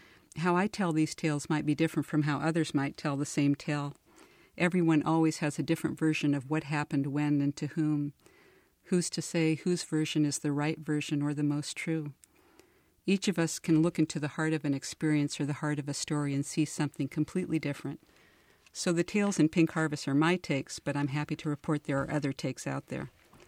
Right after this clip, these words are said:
The first story in the collection involves a homeless man, an acute care clinic in an urban hospital.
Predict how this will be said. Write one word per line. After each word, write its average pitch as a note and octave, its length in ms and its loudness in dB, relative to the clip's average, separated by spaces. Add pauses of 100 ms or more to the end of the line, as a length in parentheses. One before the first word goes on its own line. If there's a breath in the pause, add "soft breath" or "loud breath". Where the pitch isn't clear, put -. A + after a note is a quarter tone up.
(760 loud breath)
The F3 60 0
first A#3+ 260 0
story F3+ 380 0
in D#3+ 140 4
the D#3+ 60 4
collection D#3+ 460 0
involves D3 400 0
a C#3+ 40 -4
homeless E3+ 420 0
man, E3+ 400 4 (280 soft breath)
an D3 120 4
acute F#3 420 -2
care D#3 320 0
clinic D#3+ 460 0
in C#3 80 2
an C3 120 -2
urban D#3 260 2
hospital. C#3+ 640 -4